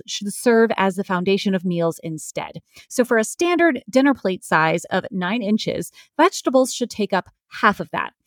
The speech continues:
That means filling that space with greens, broccoli, Brussels sprouts, carrots, et cetera. Now, high-quality complex carbs like sweet potatoes, quinoa, beans, or fruit should take up a quarter of the plate. And then finally, a palm-sized amount of protein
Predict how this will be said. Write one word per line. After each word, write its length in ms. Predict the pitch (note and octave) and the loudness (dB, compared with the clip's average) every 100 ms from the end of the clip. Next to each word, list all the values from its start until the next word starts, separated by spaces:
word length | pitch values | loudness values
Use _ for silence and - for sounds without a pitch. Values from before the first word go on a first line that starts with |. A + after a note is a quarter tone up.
| - _ | -20 _
That 160 | C4 B3+ | 2 4
means 220 | C4+ A#3+ | 2 2
filling 280 | D4+ D4+ C#4+ | 4 4 4
that 140 | A#3 | 2
space 320 | - A3 G#3+ | 0 0 0
with 200 | F3+ - | -6 -10
greens, 540 | - A#3 C4+ A3+ E3 - | -4 0 2 2 -2 -6
broccoli, 500 | A#3+ C4 - F#3+ E3+ | -4 -4 -6 -6 0
Brussels 320 | B3+ - A3 | 0 0 -2
sprouts, 320 | - E3+ - | -2 -2 -6
carrots, 400 | - C4+ A3+ - | -4 0 0 -2
et 120 | - | -6
cetera. 360 | A#3 A#3+ G3 - _ _ _ _ _ | -2 2 0 -2 _ _ _ _ _
Now, 100 | B3+ | 0
high-quality 720 | A#3 - F4 - E4 D4+ C4+ A#3+ | 0 2 0 4 6 6 4 0
complex 640 | - C#4 B3+ G#3 F#3 - | -2 -2 -2 -2 -4 -8
carbs 500 | - A#4 D4+ G3 F#3 | -8 -2 0 0 0
like 200 | F#3+ - | -2 -4
sweet 380 | - - D4+ D#4+ | -12 -6 -4 -2
potatoes, 600 | D#4 - A#3 F3+ D#3+ - | -4 -2 -2 0 -2 -4
quinoa, 640 | - D4+ D4 B3+ G#3+ E3 - E3 | -4 0 2 4 4 2 -2 0
beans, 480 | C#4+ C#4 A3 F#3+ | 2 4 2 -2
or 180 | - F#3+ | 0 -2
fruit 460 | F3+ - E4+ A#3+ - _ _ | -2 2 2 2 -4 _ _
should 220 | - C4+ A3+ | -8 -8 -2
take 240 | A3+ G3 | 0 0
up 160 | F#3 _ - | -2 _ -14
a 60 | |
quarter 400 | - - D4 G#3+ | -10 2 4 4
of 180 | - D#3+ | 2 -2
the 60 | F3+ | -6
plate. 400 | - - - - _ _ - | -6 -8 -8 -18 _ _ -4
And 120 | A3 | -2
then 120 | F#3 | -2
finally, 720 | F#3 - C5+ F#4+ G#3 F#3+ G3 - _ _ _ - | -2 2 2 2 2 2 -2 -6 _ _ _ -4
a 80 | - | -4
palm-sized 840 | - - B3 C4 - A3 G#3 - | -2 2 4 4 4 2 2 0
amount 300 | G3+ F#3+ F#3 - | -2 0 -2 -4
of 120 | - | -6
protein 560 | - G3 F#3 G#3+ F#3 | 2 2 2 -2 -2